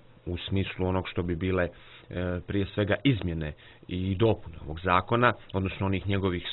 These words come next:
spornih odredaba, jer on, zakon u cijelini kao zakon per se, on nije, e, problem, niti se crkva tome protivi. Naprotiv, naša crkva je već godinama unazad upravo zahtijevala od vlade da,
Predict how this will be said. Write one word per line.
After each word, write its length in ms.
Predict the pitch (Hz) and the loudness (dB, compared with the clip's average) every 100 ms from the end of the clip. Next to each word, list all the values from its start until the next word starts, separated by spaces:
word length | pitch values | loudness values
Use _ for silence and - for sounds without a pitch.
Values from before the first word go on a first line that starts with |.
| - | 0
spornih 460 | 110 95 87 78 | 2 2 0 -6
odredaba, 520 | 85 80 92 98 90 | -4 0 2 4 6
jer 160 | 98 87 | 4 4
on, 300 | 90 90 85 - - - 87 | 0 -2 -6 -12 -20 -16 -6
zakon 360 | 80 78 82 | -6 -6 -8
u 60 | 85 | -8
cijelini 420 | - 87 90 90 | -6 -6 -4 -6
kao 280 | - 80 80 | -4 -4 -4
zakon 540 | 85 90 92 - 92 - | 0 2 2 -2 -6 -6
per 140 | 87 80 - | -6 -6 -2
se, 200 | 107 92 - - - | 0 0 -4 -18 -10
on 160 | 101 98 | -4 -2
nije, 340 | 92 98 95 | -2 -2 -2
e, 680 | 82 - - - - - 76 - | -4 -10 -20 -20 -14 -8 -6 0
problem, 420 | 113 113 98 87 | 4 6 4 0
niti 220 | 95 95 | -2 -4
se 140 | - | -8
crkva 460 | 90 - 98 101 95 - - - | -6 -4 -2 0 -2 -2 -18 -4
tome 220 | 104 101 | 0 0
protivi. 380 | 98 107 113 104 | 2 0 2 2
Naprotiv, 480 | 107 107 - - 80 | 4 4 0 -8 -8
naša 260 | 90 - 87 | -6 -6 -6
crkva 380 | 98 - 98 | -6 -4 -2
je 240 | 95 95 95 | 0 0 0
već 280 | 95 - 107 | -2 -2 2
godinama 480 | 107 98 95 95 | 2 4 0 2
unazad 400 | 95 101 85 90 | 2 0 0 -4
upravo 320 | 87 101 98 92 | -4 -4 -2 -2
zahtijevala 500 | 98 - 107 110 95 | -4 0 2 4 4
od 80 | |
vlade 340 | 85 85 87 85 | 2 2 2 0
da, 200 | 85 | 0